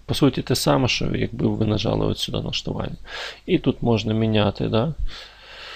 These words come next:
основні налаштування, контактну інформацію можна, м, змінювати.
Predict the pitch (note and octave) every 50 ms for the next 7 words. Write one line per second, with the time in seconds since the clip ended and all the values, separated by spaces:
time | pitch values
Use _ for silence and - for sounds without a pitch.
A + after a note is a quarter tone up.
0 | - - - - - - - - - _ - _ - G#2+ - - A#2+ A2 A#2+ C#3+
1 | D3+ D3+ D3+ C#3+ C3 - - C#3 C3 C3 C3 C3 B2 B2 A#2+ A#2 A#2 A#2 A2+ A2
2 | G#2+ - - - - - B2+ A2 G2+ - - C3 C3 - - D3 C3+ C3 - -
3 | D#3 C#3+ B2 B2 B2 A#2+ A#2 - - C#3+ B2 A#2 A#2 A2+ - - C#3 C3+ A2+ -
4 | - - - - - - - - F#2 A2+ G#2 G#2 G#2 G#2 G#2 G2+ G#2 A2 G#2+ G#2+
5 | G#2+ G#2 G#2 G#2 G#2 G#2+ G#2 - - A#2 A#2+ A#2+